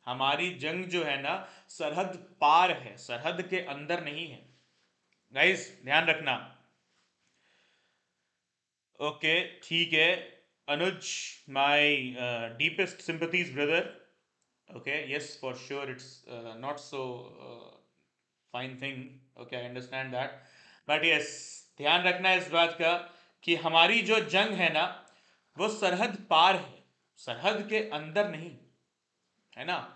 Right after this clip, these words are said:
काराकोरम से इंदिरा कोल तक जो भी है ना,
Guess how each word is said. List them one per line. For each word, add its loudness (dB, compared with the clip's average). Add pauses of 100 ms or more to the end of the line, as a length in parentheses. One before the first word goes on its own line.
(540)
काराकोरम 4
से 4 (220)
इंदिरा 2 (140)
कोल 4 (140)
तक -8 (640)
जो -6
भी 2
है -2
ना, -4